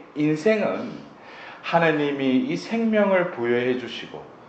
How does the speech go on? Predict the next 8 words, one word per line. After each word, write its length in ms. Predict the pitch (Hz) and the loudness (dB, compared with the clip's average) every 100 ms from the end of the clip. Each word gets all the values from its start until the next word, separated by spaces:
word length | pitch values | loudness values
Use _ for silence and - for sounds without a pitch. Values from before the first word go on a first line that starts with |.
| - | -4
또 120 | 131 | -2
생명을 600 | 123 - 180 170 156 127 | -2 -4 -2 0 2 2
거둬가시는 680 | 107 110 120 113 - 107 98 | 0 -2 2 2 2 -6 -6
그때에 840 | - 156 - 185 202 190 120 - - - - - - - - | -6 -6 0 2 4 4 2 0 -10 -18 -20 -20 -20 -20 -12
한시 800 | - 190 233 240 - 208 190 - | -6 -2 -2 -2 -4 -6 -6 2
빨리 640 | - 220 254 247 147 131 - - - - - - - - | 4 6 4 -2 -4 -6 -12 -20 -20 -20 -20 -20 -20 0
어제 460 | 143 139 131 123 - | 4 6 4 2 2
그, 380 | 123 117 120 | 0 0 -2